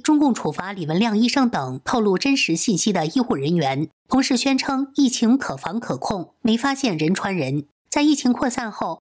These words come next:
当局在大范围封城的同时，也严厉对民众封口。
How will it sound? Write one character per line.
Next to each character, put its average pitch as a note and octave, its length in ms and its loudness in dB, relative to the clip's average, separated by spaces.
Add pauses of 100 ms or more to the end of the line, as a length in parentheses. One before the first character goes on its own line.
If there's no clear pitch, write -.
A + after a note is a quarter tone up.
当 C#4+ 160 2
局 A#3+ 140 2
在 A3+ 200 0
大 B3+ 180 -2
范 B3+ 180 -2
围 F#3+ 180 0
封 C#4 200 4
城 - 180 -2
的 F#3+ 100 2
同 - 180 0
时， D3+ 420 0
也 A3 120 2
严 G#3 220 0
厉 C#4+ 120 4
对 A#3+ 140 2
民 D3+ 200 2
众 F#3+ 180 0
封 C4 200 0
口。 - 440 -6